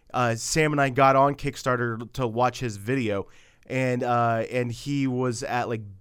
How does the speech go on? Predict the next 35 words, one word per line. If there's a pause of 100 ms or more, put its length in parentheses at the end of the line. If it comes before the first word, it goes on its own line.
barely
over (300)
half
a
million. (360)
And
so (560)
he
was
able
to,
uh, (100)
to,
to
reach
it.
So
he,
they've
met
their,
their
two
point
two
million
dollar
goal. (220)
So
that
means
we
are
definitely
getting